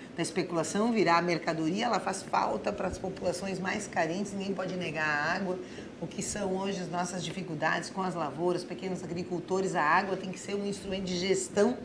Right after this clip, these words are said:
Infelizmente, a Corsã, e eu quero falar para as comunidades como Sapucaia, que tá per-, tá sem água há dias, muitas comunidades. A Corsã foi impedida de investir por Eduardo Leite, se ele errou. Veja, eu concordo com o Vitorino que ele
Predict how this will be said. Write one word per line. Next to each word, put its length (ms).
Infelizmente, 760
a 60
Corsã, 560
e 60
eu 60
quero 180
falar 280
para 80
as 80
comunidades 420
como 180
Sapucaia, 800
que 100
tá 120
per-, 300
tá 140
sem 360
água 380
há 40
dias, 560
muitas 540
comunidades. 500
A 100
Corsã 440
foi 180
impedida 960
de 100
investir 460
por 140
Eduardo 360
Leite, 240
se 120
ele 280
errou. 380
Veja, 240
eu 100
concordo 460
com 100
o 40
Vitorino 560
que 100
ele 340